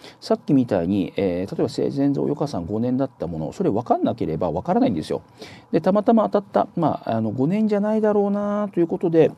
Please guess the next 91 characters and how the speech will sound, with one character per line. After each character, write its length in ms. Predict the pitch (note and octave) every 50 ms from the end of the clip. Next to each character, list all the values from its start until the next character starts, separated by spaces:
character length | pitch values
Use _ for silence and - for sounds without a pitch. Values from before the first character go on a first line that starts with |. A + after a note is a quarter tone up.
| -
え 160 | A#2+ A#2+ A#2 A2
ー、× 40 | - C3 C#3 - B2+ A2
に 100 | G2+ F#2+
し 60 | -
た 120 | - D#3
ら 140 | C3+ F2+ F#2+
当 140 | - A#2 A2+
た 200 | - - A#2 G#2+
っ 40 | -
た 0 |
で 140 | - G3 G3
も 120 | E3 -
い 80 | - D3+
い 20 | C#3+
ん 60 | A2
で 100 | F#2 F#2+
す 80 | -
け 80 | - -
ど、 220 | - G#2 G2 D#2+
そ 120 | - - G#3
れ 60 | A3+
は 80 | B3 C#4
で 80 | C4+
も 180 | F#3+ F#2+ C2 B1+
分 120 | D2+ B2
か 100 | - -
っ 40 | D#4
て 160 | - - F#2+
は 100 | D#2+ E2+
い 40 | F#2
な 100 | G2 A#2+
い 60 | A#2+
ん 20 | G2+
で 80 | D#2
す 100 | - -
よ。 100 | C#2+ A#1+ - - - - - - - - - - - - -
え 220 | B2 A#2 A2+ A2
ー、 80 | B2 - - -
適 200 | - - - -
当 160 | - G#3+ G#3
に 80 | G#3 G3+
や 100 | G3+ G3+
っ 20 |
て 300 | G3+ - - - A3+ - -
当 80 | -
た 80 | - A#2
っ 40 | -
た 120 | - G#2
だ 100 | G#2 A2
け 100 | - A2
で、 280 | F2+ F#2 F#2+ E2+ - - - - - - - -
え 180 | - A2 A2
ー、 40 | A2
正 200 | - - G#3 G3+
誤 100 | G#3+ A3+
問 160 | A3 A3+ A3+
題 120 | G3+ B2+ F#2+
の 100 | F2+ E2
場 120 | F2+ G2
合、 60 | F#2+ F#2+ F#2 F#2+
知 160 | - - - _
っ 40 |
て 120 | - C4+ C4
れ 140 | D4+ D4+ A3+
ば 120 | - -
答 300 | - - A2+ - A2+ A2+
え 40 | A2+
ら 100 | A2+ A2+
れ 100 | A2+ G#2+
る 80 | G2+ G2+
し、 140 | - - G2
知 140 | - -
ら 80 | G3+ A3
な 100 | C4 D4
け 100 | C#4+ -
れ 60 | F#2+
ば 80 | E2 D#2+
分 140 | D#2+ F2 -
か 140 | - C#3+
ら 60 | E3 E3
な 120 | C3 F#2
い 60 | D#2+
と 80 | - F2
い 80 | G2+
う 60 | G2+ F#2
話 320 | F2 G#2 G#2 F#2+ - -
な 60 | G2+
ん 60 | D2+
で 80 | - -
す 80 | - -
よ。 100 | -